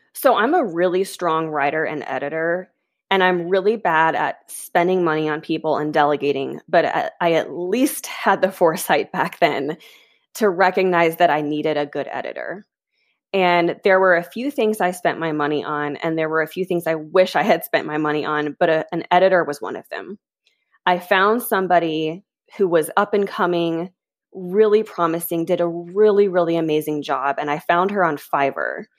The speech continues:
And she was working for an editing company at the time, but she had just started going out on her own. So I got her at an amazing rate. Like, you wouldn't even be able to hire somebody at this rate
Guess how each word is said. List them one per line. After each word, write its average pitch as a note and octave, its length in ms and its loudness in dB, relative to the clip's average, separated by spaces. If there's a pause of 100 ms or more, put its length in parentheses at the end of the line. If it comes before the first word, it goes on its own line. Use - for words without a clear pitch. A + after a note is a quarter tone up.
(340)
And F3 140 2
she A3+ 200 -4
was A#3 180 2
working F3 320 2
for D#3+ 260 -2
an D#3 300 -4
editing D#3 360 0
company F3 400 0
at D3 120 -2
the - 60 -2
time, D3+ 340 -6
but D3+ 160 -4 (360)
she - 160 -2
had - 180 0
just A3 280 2
started E3+ 320 0
going D#3 300 0
out D3 160 2
on D3 140 -4
her D#3+ 220 -10
own. C#3+ 420 -6 (680)
So F#3+ 220 2
I F#3 100 6
got G3 260 2
her G#3 140 -2
at F3 200 2
an F3 120 2
amazing D#3+ 720 0
rate. D3 240 0
Like, C#3 180 -4
you G3+ 180 -6
wouldn't F#3 260 4
even D3 460 -2
be D#3+ 100 0
able D3 160 0
to D#3 100 -4
hire C#3+ 320 0
somebody C3+ 340 -2
at A2 140 -4
this - 180 -10
rate C3 300 0